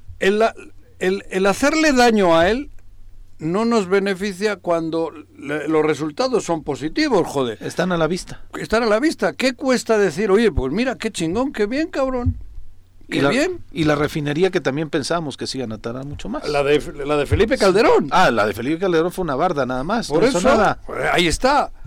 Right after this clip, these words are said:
Speaker 2: La diferencia.
Speaker 1: La diferencia.
Speaker 2: Sí,
Speaker 1: Y
Speaker 2: sí.
Speaker 1: esa barda salió más cara que la refinería esta.
Speaker 2: Exactamente.
Speaker 1: Solo la barda.
Speaker 2: Sí, sí, sí.
Speaker 1: Entonces, joder, ¿por qué querer hace-, tapar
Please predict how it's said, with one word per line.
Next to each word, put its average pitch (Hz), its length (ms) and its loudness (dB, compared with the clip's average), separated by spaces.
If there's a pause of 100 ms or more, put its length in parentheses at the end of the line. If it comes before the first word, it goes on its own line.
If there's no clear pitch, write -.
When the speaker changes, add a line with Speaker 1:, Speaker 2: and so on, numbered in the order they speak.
(380)
Speaker 2:
La 120 120 -2
diferencia. 156 680 -2
Speaker 1:
La 123 100 -8
diferencia. 190 580 -2
Speaker 2:
Sí, 226 60 0
Speaker 1:
Y 175 60 4
Speaker 2:
sí. 214 40 6
Speaker 1:
esa 262 260 4
barda 285 280 4
salió 247 300 0
más 285 300 0
cara 302 300 2
que 220 120 0
la 202 140 6
refinería 175 580 2
esta. 147 120 -6
Speaker 2:
Exactamente. 123 600 -2
Speaker 1:
Solo 254 260 6
la 233 120 4
barda. 160 320 2
Speaker 2:
Sí, 151 120 -4
sí, 170 120 -10
sí. 165 180 -12 (560)
Speaker 1:
Entonces, 196 480 2
joder, 214 340 2
¿por 190 240 2
qué 269 380 0
querer 233 400 4 (120)
hace-, 190 260 -4 (320)
tapar 214 440 2